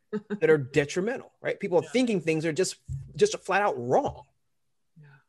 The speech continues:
Speaker 2: And their life can spin out from it. Even if they don't realize it's not wrong, they make actions based upon what they th-, what they've been told and what they think, and it leads to bad, ultimately bad outcomes, right? And so ideas are powerful.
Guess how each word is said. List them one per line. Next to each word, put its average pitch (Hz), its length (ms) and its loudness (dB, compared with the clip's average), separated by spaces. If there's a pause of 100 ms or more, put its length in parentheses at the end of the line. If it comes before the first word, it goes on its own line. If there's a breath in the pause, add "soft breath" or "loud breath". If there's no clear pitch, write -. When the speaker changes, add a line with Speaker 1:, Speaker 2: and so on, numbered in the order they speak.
(560)
Speaker 2:
And 190 180 4
their 175 160 6
life 156 480 -2 (280 soft breath)
can 190 120 0
spin 202 380 2
out 220 200 -4
from 131 120 -6
it. 143 60 -6
Even 269 120 4
if 254 80 -2
they 240 80 4
don't 240 160 2
realize 233 420 0
it's 127 100 -4
not 135 220 -4
wrong, 117 240 -8 (520 soft breath)
they 185 240 4
make 165 500 2
actions 175 460 -6
based 175 260 0
upon 170 560 -4
what - 200 -2
they 147 140 0
th-, - 240 -16
what 156 200 2
they've 160 180 0
been 143 140 -2
told 180 340 4
and 165 80 -2
what 135 160 -4
they 131 100 2
think, 147 460 -2 (1040)
and 165 160 2
it 156 100 -2
leads 165 340 -2
to - 140 -6
bad, 135 520 -4
ultimately 135 460 -6
bad 120 320 -6
outcomes, - 640 -14
right? 127 220 -10 (460 soft breath)
And 151 120 -4
so 170 180 0
ideas 156 600 2
are 143 60 -2
powerful. - 580 -4